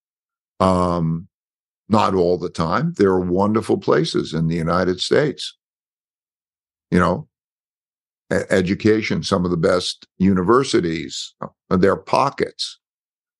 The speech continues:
some of the be-, you know, they're neighborhoods, but there is this encroaching. So you see infrastructure breaking down. Um, school shootings.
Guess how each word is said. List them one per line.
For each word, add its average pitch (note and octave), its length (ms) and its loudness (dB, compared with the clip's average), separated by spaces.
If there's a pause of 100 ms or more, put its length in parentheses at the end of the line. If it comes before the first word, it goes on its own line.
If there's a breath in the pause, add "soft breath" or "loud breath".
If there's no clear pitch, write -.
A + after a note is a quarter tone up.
(200)
some F#2+ 220 2
of F#2+ 60 2
the F#2+ 100 0
be-, F2 380 0
you G2 60 6
know, E2+ 120 2
they're F#2+ 160 0
neighborhoods, G2+ 840 0
but F2+ 240 2 (140)
there F#2 240 4
is F2+ 220 -2
this F2 440 -2
encroaching. G2+ 760 0
So F#2 200 2
you F2+ 200 0
see F#2+ 460 0 (200)
infrastructure - 960 0 (1040)
breaking D2+ 440 2
down. A#1 340 -6 (1120)
Um, D#2 640 0 (1500)
school F2 380 0
shootings. C#3+ 680 2